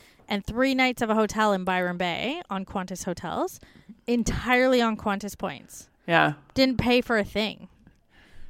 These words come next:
Speaker 1: I was pretty happy with
Speaker 2: That's how
Speaker 1: myself.
Speaker 2: you wanna do it. And it's, it's still gonna obviously be, like, the cheapest option to buy the cheapest, most basic fare, of course. Like, I could still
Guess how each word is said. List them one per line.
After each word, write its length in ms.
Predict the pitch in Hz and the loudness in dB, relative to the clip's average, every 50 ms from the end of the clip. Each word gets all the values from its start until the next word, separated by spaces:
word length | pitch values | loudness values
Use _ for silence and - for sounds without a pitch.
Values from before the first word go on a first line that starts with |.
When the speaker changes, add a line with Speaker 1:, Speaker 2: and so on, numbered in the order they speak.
| - | -6
Speaker 1:
I 60 | - 190 | -4 -4
was 140 | 202 - | -4 -4
pretty 200 | - - 233 208 | -2 -2 -2 -2
happy 220 | 190 175 165 - - | -2 -4 -6 -6 -4
with 60 | - | 2
Speaker 2:
That's 260 | 185 180 180 202 214 - | 6 6 6 6 6 2
how 60 | 247 | 0
Speaker 1:
myself. 60 | 240 | 0
Speaker 2:
you 60 | 240 226 | 2 4
wanna 180 | 214 202 190 | 4 4 4
do 180 | 175 180 175 160 | 6 6 8 8
it. 160 | 147 139 - | 8 8 8
And 100 | 127 190 | 6 4
it's, 260 | - 247 240 - - - | 4 2 2 0 -2 -2
it's 180 | - 233 - - | -2 -2 -2 0
still 240 | - 339 370 349 | 2 4 6 6
gonna 180 | 277 330 302 247 | 6 6 6 6
obviously 380 | 175 226 233 247 233 - 233 220 | 6 6 4 4 2 0 0 0
be, 180 | 202 214 202 | 2 2 4
like, 220 | 185 185 175 175 - | 4 4 4 4 0
the 80 | 202 | -2
cheapest 400 | 190 - 185 170 - 180 170 - | 0 2 0 2 2 0 2 4
option 380 | 160 156 151 - - 180 175 165 | 4 4 4 4 0 -2 0 0
to 60 | 165 | 2
buy 360 | 160 160 147 135 135 139 - - | 4 6 6 6 6 6 4 0
the 140 | 156 147 180 | -2 -4 -4
cheapest, 420 | 180 - 170 160 - 165 156 - | 0 0 0 2 2 0 0 0
most 240 | 170 151 147 139 - | 0 0 -2 0 2
basic 380 | - 156 143 139 - 143 - - | 2 2 2 2 -2 -6 -6 -2
fare, 360 | - 143 - - 139 - - - | 0 0 2 2 2 2 4 2
of 160 | 190 - - | 2 2 2
course. 440 | - 175 - - 143 - - - - | 0 0 2 2 -2 -4 -4 0 2
Like, 180 | 160 165 - | 2 4 6
I 100 | 165 190 | 4 4
could 200 | 190 - 214 190 - | 4 2 -2 -4 -2
still 420 | - - 214 202 190 185 185 | 0 2 6 6 6 6 4